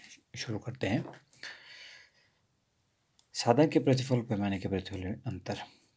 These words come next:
ये हमारा प्लस टू माइक्रो का छठे चैप्टर का लास्ट टॉपिक है, बारहवाँ, और ये हमारा टोटल वीडियो फ़ोर्टी थर्ड। जब हम ये डिफरेंस की बात करते हैं, कभी भी दो डिफरेंस हमने लिखना होता है तो पैराग्राफ टाइप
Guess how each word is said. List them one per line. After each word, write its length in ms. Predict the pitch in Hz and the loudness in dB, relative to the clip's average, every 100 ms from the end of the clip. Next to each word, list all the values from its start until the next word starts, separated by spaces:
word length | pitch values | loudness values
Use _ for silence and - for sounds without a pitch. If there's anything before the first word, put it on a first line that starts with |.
| _ - | _ -4
ये 140 | 101 | 0
हमारा 200 | 110 107 | 4 4
प्लस 260 | 98 101 - | 2 0 -2
टू 100 | - | -2
माइक्रो 360 | 98 87 - 110 | -2 -4 -8 -12
का 420 | - 101 127 135 _ _ - | -4 -2 -2 -6 _ _ -12
छठे 460 | - 127 113 110 - _ _ - | -10 0 2 2 0 _ _ -14
चैप्टर 300 | - 98 - | -8 -8 -6
का 140 | 117 104 | -2 0
लास्ट 380 | 92 92 92 | 2 2 0
टॉपिक 260 | - - 104 | -6 -4 -2
है, 200 | 123 135 - _ _ _ _ - | -2 -6 -10 _ _ _ _ -14
बारहवाँ, 560 | 98 - 107 139 - _ _ _ - - - - | -12 -6 -2 -2 -6 _ _ _ -20 -20 -16 -4
और 140 | 113 | -2
ये 80 | 95 | 0
हमारा 200 | 92 92 | -2 -2
टोटल 320 | 90 - 123 | -4 -8 -8
वीडियो 440 | 131 92 120 135 - _ _ _ - | -8 -4 -2 -2 -4 _ _ _ -12
फ़ोर्टी 220 | - - | -10 -10
थर्ड। 200 | - 90 - _ _ - - - - - _ _ - | -10 -10 -12 _ _ -20 -16 -16 -16 -20 _ _ -6
जब 120 | 127 | 2
हम 140 | 147 | 4
ये 200 | 147 147 139 | 6 4 4
डिफरेंस 360 | 127 120 127 | 0 4 4
की 100 | - | 4
बात 220 | 127 110 | 6 6
करते 280 | - 98 101 | 6 -6 -2
हैं, 160 | 104 120 | 0 4
कभी 220 | 123 113 | 4 4
भी 160 | 110 113 | 4 2
दो 520 | 98 95 104 117 139 | 4 6 6 6 2
डिफरेंस 480 | - 104 101 95 - | -6 -6 -4 -4 -2
हमने 180 | 101 95 | 0 0
लिखना 260 | 92 - 98 | 0 0 0
होता 220 | 95 110 | 0 0
है 60 | |
तो 140 | 104 127 | 2 0
पैराग्राफ 920 | 131 98 104 104 101 98 98 - - | 2 2 2 2 4 4 4 -2 -8
टाइप 260 | - 92 92 | -2 -2 -4